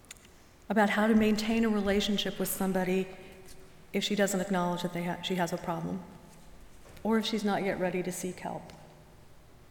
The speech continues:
We talked about how important it is for them to take care of themselves in this situation and not get caught up with that. If you're worried about someone, regardless of the problem,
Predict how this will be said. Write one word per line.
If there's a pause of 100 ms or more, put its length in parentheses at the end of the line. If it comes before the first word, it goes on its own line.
(1000)
We
talked
about (300)
how
important
it
is
for
them
to
take
care
of
themselves
in
this
situation (120)
and
not
get
caught
up
with
that. (3500)
If
you're
worried
about
someone, (500)
regardless
of
the
problem,